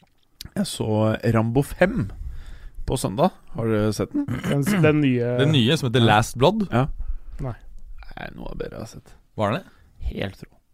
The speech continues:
Speaker 1: Helt rå. Altså, jeg satt på Colosseum tre.
Speaker 3: Ja.
Speaker 1: Folk applauderte hver gang han bare moste trynet til folk. Altså, det var helt rått, ass. Jeg mener det. Det er
Speaker 2: Det er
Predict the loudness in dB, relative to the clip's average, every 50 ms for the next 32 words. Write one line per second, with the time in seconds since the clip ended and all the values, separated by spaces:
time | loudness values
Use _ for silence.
0 | _ 0 2 4 4 4 2 2 0 -2 -6 -8 -8 -8 -6 -2 0 0 2 2
1 | 0 0 0 -2 -2 0 0 2 2 2 2 2 0 0 2 2 2 2 0 -4
2 | _ -6 -4 -4 -4 -4 -2 0 0 0 0 -2 -8 _ _ 0 0 2 2 0
3 | 2 4 4 4 2 0 -2 -8 -4 2 2 4 4 4 2 0 -2 -4 -10 _
4 | -2 -2 -2 -2 -2 0 2 4 4 4 2 0 0 0 0 0 0 0 -2 -2
5 | -2 -2 -2 -2 -4 -6 -10 -10 -12 -10 -8 -4 0 2 2 2 0 -2 -4 -6
6 | -4 -2 -2 -2 -2 -4 -10 -12 -8 -2 -2 0 0 2 0 0 0 2 4 6
7 | 6 6 6 6 4 2 2 2 0 -2 -2 0 2 2 2 2 0 0 0 2
8 | 2 2 2 4 2 2 2 2 2 4 6 6 6 6 4 4 6 6 6 8
9 | 8 8 8 8